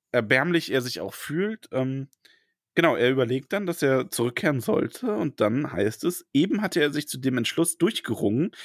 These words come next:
dass er wohl oder übel seine Pflicht sei, umzukehren. Ganz erbärmlich war ihm dabei zumute,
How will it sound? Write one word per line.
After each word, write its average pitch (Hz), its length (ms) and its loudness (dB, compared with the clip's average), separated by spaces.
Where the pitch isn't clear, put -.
dass - 180 0
er 113 160 2
wohl 170 180 2
oder 135 220 2
übel 160 200 2
seine 117 240 2
Pflicht - 400 -8
sei, 104 220 2
umzukehren. - 760 -2
Ganz 113 220 0
erbärmlich 110 500 2
war 90 80 0
ihm 92 80 2
dabei 90 240 2
zumute, 98 540 -2